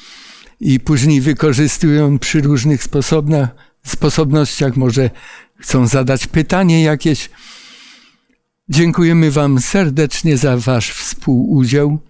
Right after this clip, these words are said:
i zapraszamy na kolejne rozważanie w tym samym sezonie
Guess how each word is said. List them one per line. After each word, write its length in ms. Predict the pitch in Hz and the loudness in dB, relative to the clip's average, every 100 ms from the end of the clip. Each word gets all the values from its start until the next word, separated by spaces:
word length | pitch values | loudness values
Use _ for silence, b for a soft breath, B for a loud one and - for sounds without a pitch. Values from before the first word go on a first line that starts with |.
| b b b b | b b b b
i 140 | 190 | 0
zapraszamy 1040 | 143 139 123 143 123 151 151 151 151 147 135 | 2 2 0 0 0 0 2 2 2 2 2
na 420 | 131 120 110 117 - | 2 2 0 -2 -6
kolejne 600 | - 131 123 156 165 170 | -2 0 2 2 2 2
rozważanie 920 | 175 180 170 170 165 143 113 113 123 - b b b b b | 2 0 0 0 0 0 0 0 -2 -4 b b b b b
w 100 | - | -12
tym 240 | - 220 220 | 0 2 2
samym 480 | - 156 156 151 | 2 2 2 2
sezonie 720 | 135 147 135 131 131 123 120 | 0 0 2 2 2 2 0